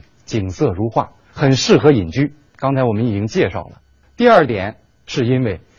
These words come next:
山阳这个地方啊，还是一个大人物的封地。哪个大人物啊？他就是汉代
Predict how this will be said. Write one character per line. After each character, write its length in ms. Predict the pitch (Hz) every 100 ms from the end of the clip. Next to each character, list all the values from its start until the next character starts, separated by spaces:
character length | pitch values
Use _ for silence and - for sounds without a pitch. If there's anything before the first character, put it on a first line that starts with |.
| -
山 340 | - 185 185
阳 240 | 156 101 107
这 80 |
个 100 | 101
地 160 | 95 90
方 220 | 92 87
啊， 140 | 80 - _ _
还 280 | - 131 160
是 140 | 156
一 60 | 147
个 100 | 160
大 380 | - 240 180 120
人 200 | 110 120
物 160 | 185
的 100 | 117
封 280 | 107 196 185
地。 220 | 175 175 - _ _
哪 220 | 120 113
个 80 | 143
大 160 | 147
人 220 | 104 95 95
物 60 |
啊？ 80 | 80 - _ _ _ _ _ _
他 200 | 190 190
就 140 | 175
是 160 | 143 135
汉 480 | - 196 156 113 107
代 300 | 120 90